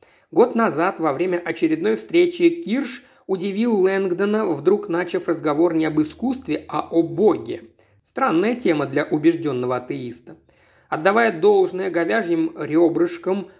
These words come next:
Круда в бостонском ресторане «Тайгер Мама», Кирш расспрашивал Лэнгдона про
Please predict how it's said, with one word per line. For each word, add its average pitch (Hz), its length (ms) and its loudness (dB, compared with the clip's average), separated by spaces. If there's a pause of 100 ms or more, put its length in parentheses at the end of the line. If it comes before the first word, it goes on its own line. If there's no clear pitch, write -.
(140)
Круда 196 680 0
в 147 120 -8
бостонском 175 500 0
ресторане 165 720 0 (180)
«Тайгер 143 440 -2
Мама», 147 440 -4 (380)
Кирш - 320 -2
расспрашивал 160 800 2
Лэнгдона 175 540 0
про 160 480 0